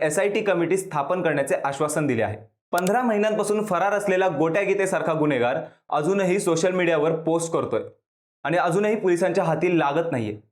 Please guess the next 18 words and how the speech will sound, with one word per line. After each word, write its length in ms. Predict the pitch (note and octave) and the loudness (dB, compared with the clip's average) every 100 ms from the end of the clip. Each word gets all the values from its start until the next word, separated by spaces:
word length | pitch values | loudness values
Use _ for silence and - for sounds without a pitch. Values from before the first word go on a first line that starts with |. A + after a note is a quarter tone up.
| _ _ _ _ _ _ | _ _ _ _ _ _
हा 100 | F#3 | -4
प्रश्न 320 | G#3+ G3+ G3+ G#3 | 0 -2 -2 0
केवळ 260 | G3+ G3+ | 2 2
बीडचा 460 | E3+ D#3 G3+ G#3+ A3 | 2 0 0 0 0
नाही, 300 | E3+ C#3 C3+ - _ - | 2 0 -4 -12 _ -4
तर 40 | |
आपल्या 240 | E3 E3 F#3+ | -2 0 0
राज्याच्या 480 | F3 D#3 F#3 F3+ F3 | 0 2 0 0 -2
कायदा 540 | - - D#3 D#3 F#3+ | -4 -2 0 2 0
सुव्यवस्थेवरती 960 | F#3+ F3+ E3+ E3 E3+ E3+ E3+ E3 D#3+ | 0 2 4 4 2 0 2 2 2
येतो. 340 | A#2+ G#2+ G2 - _ _ _ - | 0 -2 -6 -12 _ _ _ -4
या 80 | C#3 | -2
प्रकरणाबाबत 720 | C#3 C#3+ D#3+ E3+ E3 D#3 D#3 - | 0 0 0 0 0 0 -2 -4
अनेक 220 | D#3+ G#3 | -2 0
गोष्टी 520 | F#3 F3+ E3 F#3 G#3 - | 0 -2 0 0 0 -2
अजून 240 | C#3+ F3 | 0 0
उलगडायच्या 480 | D#3 C3 C#3+ C#3 C#3 | 2 2 2 0 -2
आहेत. 100 | G#2+ | -4